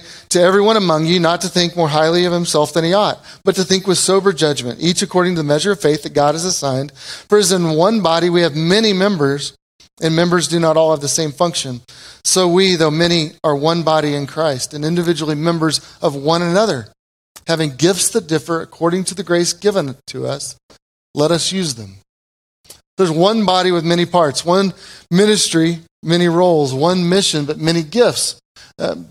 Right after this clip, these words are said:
do you get the, the flavor of what, what Paul's trying to get us to understand here? Is that there's one thing we're about, but we all get to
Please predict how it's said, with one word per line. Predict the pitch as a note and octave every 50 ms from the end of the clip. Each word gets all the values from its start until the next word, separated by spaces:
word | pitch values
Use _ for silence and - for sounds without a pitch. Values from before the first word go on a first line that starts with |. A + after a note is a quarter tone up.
| - -
do | E3
you | E3 D#3
get | D#3 G3 A3 G#3+
the, | A3 A3 F#3+ F#3 F#3+ G3
the | F3 E3
flavor | C3+ - D#3+ E3+ F3 G3 F#3+ G3 G3 F#3+
of | F3+ D#3
what, | D#3+ F3 E3+ E3 E3+ - - - _ _ _ _ - -
what | E3+ F3+ C3+
Paul's | - E3+ G3 F3+ F3 -
trying | - F3+ F3+ F#3
to | F3+
get | D#3 F#3 E3+
us | E3+ E3+
to | - E3+
understand | E3+ E3 D#3+ - - E3+ F3+ F3+
here? | G3+ A3 A#3 A#3 - - _ _ _ - - - - - - - - _ -
Is | E3 D#3+ D3+
that | F#3 F3 D#3+ E3 - -
there's | F3+ E3+ D#3 D3
one | D3 D3 F3 G3 A3 G#3+ G3+
thing | - G3+ G3+ F#3+ F3+
we're | E3+ D#3+ C#3+
about, | C3+ C#3 D3+ F3 D#3+ C#3 -
but | D3+ D3 C3+
we | D3 D3
all | D#3 D#3 E3 E3+ E3 D#3+ D3
get | C#3+ D3+ -
to | -